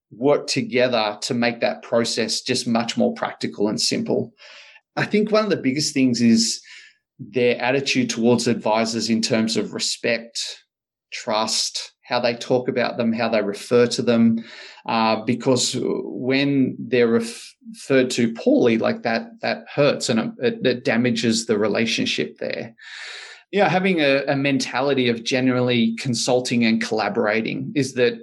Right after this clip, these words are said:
you know, as a, as a regulator, I don't have all the answers and I don't know what it's like to do the job and sit in the seat. So the only way I can understand that is if I collaborate and, and sit down with this group to really understand them.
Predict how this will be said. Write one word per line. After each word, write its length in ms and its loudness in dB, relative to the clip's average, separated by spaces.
you 80 -4
know, 120 4
as 180 2
a, 260 4
as 220 0
a 100 2
regulator, 680 0
I 80 0
don't 260 0
have 180 -2
all 120 2
the 180 0
answers 320 -2
and 140 -2
I 80 0
don't 260 0
know 180 0
what 180 0
it's 180 -4
like 240 -2
to 220 -2
do 240 4
the 100 4
job 360 2
and 200 0
sit 300 0
in 120 2
the 60 -2
seat. 520 -2
So 320 0
the 100 2
only 160 2
way 220 2
I 160 2
can 240 -2
understand 560 2
that 120 2
is 140 -2
if 160 -6
I 200 0
collaborate 760 0
and, 320 -4
and 380 0
sit 320 0
down 280 2
with 160 -4
this 180 2
group 420 2
to 280 4
really 340 6
understand 680 2
them. 200 -8